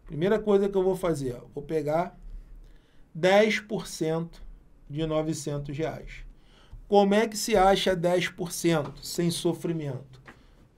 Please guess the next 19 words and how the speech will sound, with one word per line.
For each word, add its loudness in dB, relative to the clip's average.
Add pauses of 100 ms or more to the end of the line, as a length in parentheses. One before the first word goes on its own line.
Vou -10
te -8
dar -4
poderes, 2
hein? -6 (560)
Pra 6
achar 6
dez 0
por -10
cento, -2
basta 0
você -2
voltar -2
uma -2
casa. -6 (160)
Hoje -2
eu 0
tô -4
inspirado. -6